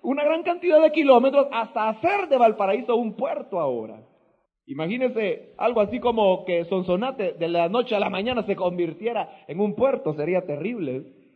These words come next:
Pues eso mismo sucedió en Chile hace alrededor de unos cien años. Y, y estos, eh, fenómenos, hermanos, de los terremotos son tan temibles,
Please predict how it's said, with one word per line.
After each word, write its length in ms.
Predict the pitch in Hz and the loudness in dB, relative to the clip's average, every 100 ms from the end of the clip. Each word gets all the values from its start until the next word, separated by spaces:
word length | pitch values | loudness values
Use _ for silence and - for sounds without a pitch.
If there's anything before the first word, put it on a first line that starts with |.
| _ - | _ -8
Pues 160 | 156 | -6
eso 180 | 185 180 | -4 -4
mismo 460 | 175 208 202 170 156 | -2 0 2 0 -2
sucedió 760 | 160 147 143 165 190 180 156 | -8 -6 -2 2 4 4 2
en 180 | - 151 | -4 -8
Chile 420 | 147 254 196 151 - | -6 -2 0 0 -2
hace 360 | 170 180 165 | -4 -4 -6
alrededor 440 | - 156 156 185 185 | -4 -4 -2 -2 -2
de 80 | |
unos 160 | 196 180 | -6 -8
cien 220 | 170 185 | -10 -10
años. 260 | 254 262 - _ _ _ _ _ _ _ - | -14 -16 -20 _ _ _ _ _ _ _ -8
Y, 540 | 247 247 269 254 262 | -8 -4 -6 -6 -8
y 40 | 330 | -8
estos, 380 | 339 370 233 | -2 -2 0
eh, 220 | 247 233 220 | 0 0 0
fenómenos, 760 | 254 285 359 359 254 254 269 | 0 2 2 4 6 6 4
hermanos, 420 | 233 220 294 254 | 2 2 4 4
de 120 | 220 | 6
los 160 | 208 202 | 2 2
terremotos 640 | 208 202 202 254 277 226 | 0 0 2 2 2 0
son 180 | 233 240 | 0 -2
tan 240 | 247 254 247 | 0 -2 0
temibles, 680 | 202 247 302 180 160 160 | -2 0 -2 0 -2 -4